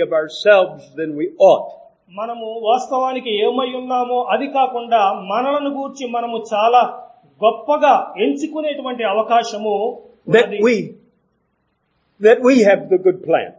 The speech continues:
Speaker 2: కాబట్టి మనకు మంచి, ఆ, మరి ఒక ప్రణాళిక ఉందని భావించే అవకాశం ఉంటూ ఉంది.
Speaker 1: That we are pretty smart.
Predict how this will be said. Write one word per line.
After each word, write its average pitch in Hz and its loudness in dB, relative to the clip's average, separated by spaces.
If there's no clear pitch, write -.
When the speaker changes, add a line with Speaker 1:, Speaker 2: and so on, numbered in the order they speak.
Speaker 2:
కాబట్టి 247 -6
మనకు 233 -4
మంచి, 262 -4
ఆ, 202 -2
మరి 214 2
ఒక 208 -4
ప్రణాళిక 285 0
ఉందని 269 -4
భావించే 233 0
అవకాశం 226 0
ఉంటూ 208 -6
ఉంది. 202 -6
Speaker 1:
That 214 4
we 254 8
are 175 6
pretty 233 2
smart. 160 2